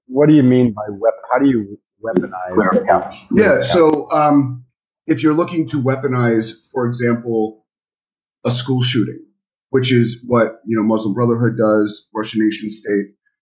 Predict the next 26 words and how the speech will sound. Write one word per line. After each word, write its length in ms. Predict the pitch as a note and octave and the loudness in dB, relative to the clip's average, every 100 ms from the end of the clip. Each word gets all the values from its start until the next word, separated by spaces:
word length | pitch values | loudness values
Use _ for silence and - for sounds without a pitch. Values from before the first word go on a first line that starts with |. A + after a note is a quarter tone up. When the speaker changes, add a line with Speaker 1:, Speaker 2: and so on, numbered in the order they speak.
| _ | _
Speaker 2:
domestic 460 | - A#2+ A#2+ A#2+ B2 | 2 4 4 2 -2
malicious 380 | G#2+ G#2 G2+ A2+ | 0 0 0 -4
special 320 | - G2 G2+ | -4 -6 -2
interest 320 | G#2+ A2 G#2 - | -2 -2 -6 -4
groups, 420 | G2 G2 F#2+ - _ _ _ _ | -2 -2 -6 -20 _ _ _ _
P 140 | - A#2+ | 0 2
L 200 | A2+ G#2+ | 4 4
A, 400 | G#2 G2+ G2+ - _ _ _ _ _ _ | 4 4 2 -2 _ _ _ _ _ _
um, 440 | A2 G2+ G2 F#2+ - _ | -2 2 2 0 -4 _
Iran 640 | A2 G#2 A2 A2 A#2+ A#2+ A#2+ | 0 2 2 2 4 2 2
and 120 | G#2 | 0
North 200 | G#2+ G#2+ | 0 -2
Korea 280 | - G2 G#2+ | -4 -2 0
are 200 | G#2+ G3+ | 0 -2
getting 380 | A2+ G#2+ G#2+ G2+ - | -2 -2 -2 -4 -10
involved 380 | G2+ G2+ G2+ G2+ G2+ | -14 -4 -4 -4 -8
in 160 | F#2+ | -12
digital 600 | G2 G2 - G2+ F#2+ F#2+ _ _ - | -14 -18 -8 -4 -4 -8 _ _ -6
chaos 300 | G#2 G2+ G2 | -2 -2 0
ops. 380 | F#2+ F#2+ - - - _ | -2 -2 -8 -14 -20 _
So 200 | - D3 | 2 2
what 340 | D3 D3+ D#3+ | 4 2 2
you 140 | C#3+ A#2+ | 2 4
do 320 | B2+ C#3 A#2+ | 4 4 4
is 260 | A2 G2+ A2+ | 2 2 2
you, 380 | A2+ G#2 G2+ | 2 2 -2